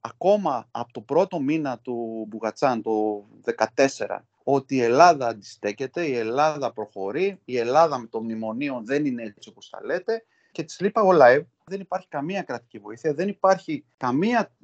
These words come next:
βοήθεια από τις τράπεζες για, για ένα νέο επιχειρηματία να καταθέσει ένα business plan, να πάρει ένα ποσό να ξεκινήσει, ότι εμείς ακόμα και τώρα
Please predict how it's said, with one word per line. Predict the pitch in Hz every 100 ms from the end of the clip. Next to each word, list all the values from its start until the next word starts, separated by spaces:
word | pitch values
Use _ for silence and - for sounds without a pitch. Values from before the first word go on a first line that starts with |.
| 113
βοήθεια | 123 135 139 135
από | 117 117
τις | -
τράπεζες | - 135 135 107 104
για, | 113 113
για | 123
ένα | 147
νέο | 131 131 147
επιχειρηματία | - - 117 113 110 147
να | 131
καταθέσει | 117 107 107 101 143 143
ένα | 147 131
business | 139 143 - 143
plan, | 127
να | 110
πάρει | 131
ένα | 139 147
ποσό | - 120 147
να | 139
ξεκινήσει, | - 120 98 95 120 -
ότι | 160 143
εμείς | 135 165
ακόμα | 175 160 165
και | 143
τώρα | - 156 147